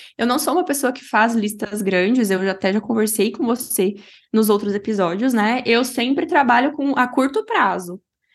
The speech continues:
E eu não tenho apego, não gostei, tchau. <laughs> Não tenho esse apego, assim. Mas eu acho que a lista, ela ajuda. Mas se você não souber administrar, aí ela atrapalha.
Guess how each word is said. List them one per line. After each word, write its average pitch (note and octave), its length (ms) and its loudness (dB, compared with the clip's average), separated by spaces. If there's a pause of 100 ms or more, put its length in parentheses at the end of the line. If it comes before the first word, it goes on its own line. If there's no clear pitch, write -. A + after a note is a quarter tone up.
(180)
E G#3 80 -2
eu G#3+ 140 2
não A#3+ 180 0
tenho C#4 180 0
apego, G3 540 -2
não G#3+ 180 2
gostei, A#3+ 460 -2
tchau. A3 380 2
<laughs> C4 800 0 (640)
Não A3+ 320 2
tenho C#4+ 220 -4
esse D#4 160 -4
apego, G#3 500 0
assim. F#3 340 -8 (380)
Mas B3+ 200 2
eu C#4+ 60 2
acho D4 220 0
que C#4+ 220 -4
a C#4 60 0
lista, C4 380 -2 (120)
ela B3 720 2
ajuda. A3 560 -2 (140)
Mas A3 160 0
se A#3 80 -4
você B3 320 -6
não A#3+ 180 -2
souber C4 320 0
administrar, A3 720 0
aí G3+ 240 2
ela F#3 120 0
atrapalha. G#3+ 440 -2